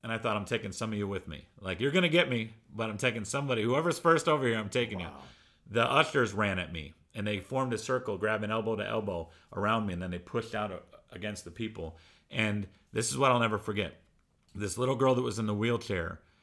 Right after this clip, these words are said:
Speaker 1: came walking up through the ushers, underneath their arms, walked over to me, and she put both arms around my leg. And I knew there, one of those arms just arrived in the building.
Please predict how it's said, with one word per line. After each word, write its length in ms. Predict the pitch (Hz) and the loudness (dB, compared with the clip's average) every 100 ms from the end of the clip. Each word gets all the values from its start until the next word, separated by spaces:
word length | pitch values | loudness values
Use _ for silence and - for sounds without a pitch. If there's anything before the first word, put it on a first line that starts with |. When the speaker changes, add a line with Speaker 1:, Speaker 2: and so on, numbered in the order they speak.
| _ | _
Speaker 1:
came 240 | - 120 110 | -2 0 2
walking 340 | 113 113 120 | 2 2 2
up 320 | 117 95 - | 0 0 -8
through 200 | - 117 | -6 -2
the 160 | 117 131 | 2 2
ushers, 440 | 104 - 92 92 - | 2 -2 -8 -8 -8
underneath 360 | 101 110 120 120 | -4 -2 -2 -2
their 140 | 123 | 0
arms, 280 | 95 95 95 | 0 -2 -4
walked 240 | 101 101 | -2 0
over 180 | 107 101 | -2 -2
to 80 | 90 | -4
me, 160 | 90 | -6
and 80 | 92 | -8
she 120 | 90 | -10
put 280 | 92 113 - | -6 -4 -2
both 220 | 107 107 | -2 -2
arms 260 | 107 107 90 | -2 -2 -2
around 200 | 98 92 | -4 -4
my 120 | 87 | -6
leg. 360 | 87 92 80 - _ _ _ | -6 -6 -8 -14 _ _ _
And 120 | - | -8
I 200 | 85 113 | 0 0
knew 240 | 131 147 147 | 2 0 0
there, 440 | 120 120 92 90 - _ _ | 2 0 0 -4 -10 _ _
one 200 | - 123 | -4 -2
of 80 | 127 | 0
those 220 | 117 110 | 0 0
arms 300 | 110 107 87 | 0 0 -2
just 240 | 95 90 | -6 -6
arrived 340 | 95 95 95 87 | -4 -2 -2 -4
in 100 | 90 | -6
the 60 | |
building. 460 | 85 87 85 80 87 | -6 -6 -8 -8 -12